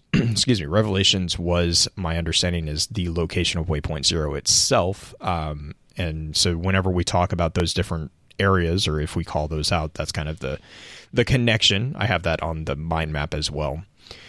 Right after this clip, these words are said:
Um, let's see, what else did I have? Uh, oh, and so basically, you know, Green did a, I, I really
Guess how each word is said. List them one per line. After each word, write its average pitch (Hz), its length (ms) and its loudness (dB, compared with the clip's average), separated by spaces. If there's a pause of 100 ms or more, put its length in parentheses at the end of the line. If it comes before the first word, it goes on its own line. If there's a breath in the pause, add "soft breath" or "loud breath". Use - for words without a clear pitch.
(400 loud breath)
Um, 95 540 4 (460 loud breath)
let's 95 140 0
see, 87 500 2
what 85 240 2
else 80 200 2
did - 100 0
I 78 80 0
have? 76 680 -2
Uh, 85 520 0 (260)
oh, 120 220 4 (160)
and 107 260 0
so 107 540 4
basically, 131 800 4
you 98 60 -4
know, 87 260 -2 (200)
Green 90 280 0
did 82 160 0
a, 82 120 0 (120)
I, 85 300 -4
I 82 140 -4
really 82 380 -4